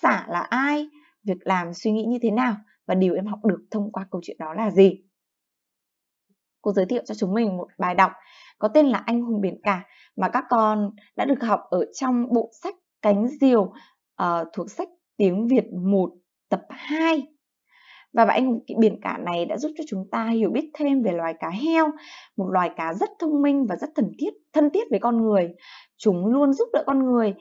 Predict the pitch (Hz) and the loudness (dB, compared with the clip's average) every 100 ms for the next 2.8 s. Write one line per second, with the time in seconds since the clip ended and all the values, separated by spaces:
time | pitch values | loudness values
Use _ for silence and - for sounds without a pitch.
0 | - - - 202 185 185 226 - _ - | -14 -20 0 0 2 0 -4 -10 _ -6
1 | 170 165 202 262 269 - 220 185 185 - | -2 0 2 2 2 2 4 4 -2 -6
2 | - 226 185 180 262 196 156 | -6 -4 -4 -4 0 0 -2